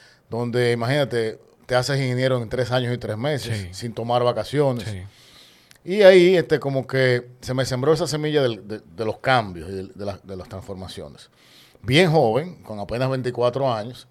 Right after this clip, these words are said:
Speaker 1: en la época que se podía, eh, a través de mi familia materna, está dividida en dos,
Speaker 2: Ujú.
Speaker 1: o estuvo dividida en dos.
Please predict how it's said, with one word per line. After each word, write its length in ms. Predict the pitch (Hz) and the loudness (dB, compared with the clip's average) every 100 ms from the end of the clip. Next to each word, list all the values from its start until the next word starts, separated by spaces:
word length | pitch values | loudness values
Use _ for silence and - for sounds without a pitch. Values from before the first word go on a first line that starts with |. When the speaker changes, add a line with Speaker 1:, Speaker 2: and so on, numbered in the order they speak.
| - | -18
Speaker 1:
en 120 | 107 | -8
la 120 | 104 | -4
época 260 | 120 139 139 | -2 -2 -2
que 120 | 131 | -2
se 120 | 127 | -4
podía, 440 | 131 143 127 113 113 - _ _ _ _ _ - | -2 0 0 0 -6 -18 _ _ _ _ _ -6
eh, 120 | 113 | -2
a 80 | 117 | 0
través 300 | 120 127 143 | 4 4 6
de 340 | 151 151 147 - | 8 6 4 -4
mi 120 | 127 | -4
familia 600 | 123 123 175 147 131 131 | 0 2 2 2 2 0
materna, 640 | 123 117 147 135 113 110 - | -4 -2 2 2 2 -8 -8
está 220 | - 127 | -2 2
dividida 360 | 127 131 131 | 2 2 2
en 80 | 123 | 2
dos, 340 | 170 165 - - | 2 0 -2 -6
Speaker 2:
Ujú. 160 | 113 | -4
Speaker 1:
o 20 | 113 | -2
estuvo 360 | 139 196 147 | 2 2 4
dividida 340 | 123 117 113 104 | 2 0 -2 -4
en 100 | 95 | -6
dos. 240 | 78 - | -12 -16